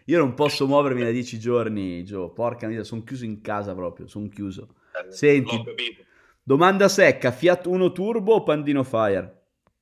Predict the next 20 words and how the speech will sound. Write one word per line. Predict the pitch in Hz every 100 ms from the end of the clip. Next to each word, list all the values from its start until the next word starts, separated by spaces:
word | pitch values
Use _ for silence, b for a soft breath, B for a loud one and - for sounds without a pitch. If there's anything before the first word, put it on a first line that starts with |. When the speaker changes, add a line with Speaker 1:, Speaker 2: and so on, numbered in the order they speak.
| _
Speaker 2:
<laughs> | - 539 - 226 - - - 180 151 131 -
Pandino | 143 143 151 143 127
Fire | 139 135 123
tutta | 117 -
la | 120
vita. | 113 104 -
Speaker 1:
Eh | 139 151
beh, | 143 131
infatti, | 127 135 117
Speaker 2:
Perché | 131
Speaker 1:
a |
chi, | 117 139
Speaker 2:
tutti | 127 139
Speaker 1:
che, |
a | 135
chi | 165
chiedi | 156 156 123 110
sta | - 110
cosa, | 104 101 92 98
dai? | 101 117 101 90